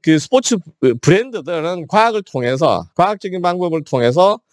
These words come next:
선수들의 경기력에 도움이 될 수 있는 여러 가지 것들을 과학적 수치로 다 입증을 하고 그, 그 선수들에게 실제로 제공을 하고 해서 경기력에 도움이 되도록 하긴 하지만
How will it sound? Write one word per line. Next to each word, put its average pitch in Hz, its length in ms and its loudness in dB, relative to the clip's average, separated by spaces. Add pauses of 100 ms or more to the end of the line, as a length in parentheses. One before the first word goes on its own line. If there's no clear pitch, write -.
(280)
선수들의 208 580 2
경기력에 175 540 -4
도움이 190 400 2
될 175 200 -2
수 165 100 -4
있는 156 260 -2
여러 127 260 2
가지 185 220 0
것들을 156 460 2
과학적 170 440 0
수치로 - 420 0
다 123 220 0
입증을 165 480 -4
하고 165 420 0 (1000)
그, 117 240 2 (180)
그 107 240 2
선수들에게 170 680 0
실제로 190 380 0
제공을 156 420 0
하고 160 420 2
해서 151 280 0
경기력에 156 680 2
도움이 190 300 0
되도록 151 420 0
하긴 170 220 0
하지만 117 580 -2